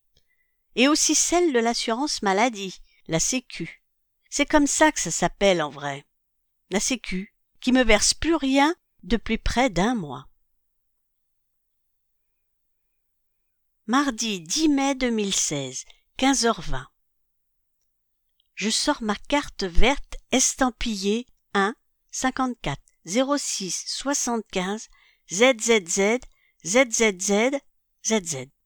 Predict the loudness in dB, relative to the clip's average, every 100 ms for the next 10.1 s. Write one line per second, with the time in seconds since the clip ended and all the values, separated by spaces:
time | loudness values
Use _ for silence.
0 | _ _ _ -4 0 0 2 0 -2 _
1 | -2 0 2 0 2 0 2 2 2 0
2 | 0 0 0 -2 -2 -4 -4 -6 -10 -6
3 | -2 -2 -2 -6 _ -8 0 2 4 2
4 | 0 -4 -2 -6 -6 -2 0 0 -2 -4
5 | -8 -8 -10 -18 _ _ _ _ _ _
6 | _ _ _ _ _ _ _ _ -4 0
7 | 0 0 -2 0 -4 -4 0 0 0 -6
8 | -2 -2 0 -2 -4 -6 -6 -4 -4 -6
9 | -8 -12 _ -6 -6 -8 -10 -12 -12 -20